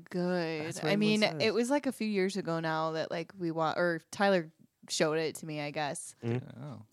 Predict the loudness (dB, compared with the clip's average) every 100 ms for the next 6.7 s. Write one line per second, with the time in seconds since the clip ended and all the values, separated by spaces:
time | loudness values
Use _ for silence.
0 | -6 0 2 4 6 8 8 6 4 2
1 | 2 2 2 2 4 6 8 6 4 0
2 | 2 4 4 4 4 0 0 0 -2 -2
3 | 0 0 0 -2 -2 -4 -4 -6 -6 -6
4 | -4 -4 -6 -6 -4 -2 -2 -4 -6 -8
5 | -10 _ _ -12 -8 -6 -6 -6 -4 0
6 | 0 0 0 -2 -4 -8